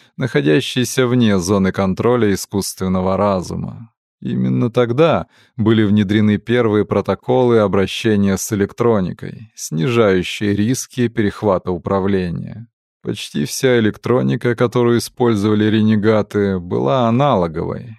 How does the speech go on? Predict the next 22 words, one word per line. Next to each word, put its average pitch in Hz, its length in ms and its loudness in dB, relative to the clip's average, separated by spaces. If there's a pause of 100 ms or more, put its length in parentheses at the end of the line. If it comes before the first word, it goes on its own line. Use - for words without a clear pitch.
(140)
Исключение 123 960 -2
делалось 120 720 0
только 104 340 0
там, 127 340 -2
где 104 160 0
были 135 200 -2
необходимы 117 640 0
точные 107 500 -2
математические 101 880 -2
расчеты. 95 840 -2 (200)
Но 139 380 -4
и 131 100 -2
тогда 135 600 0 (320)
не 107 160 2
использовались 92 720 0
процессоры 120 840 0
сложнее 143 540 0
тех, 143 320 -4
которые 101 360 0
устанавливались 90 840 -2
в - 80 -16
калькуляторах. 95 920 -6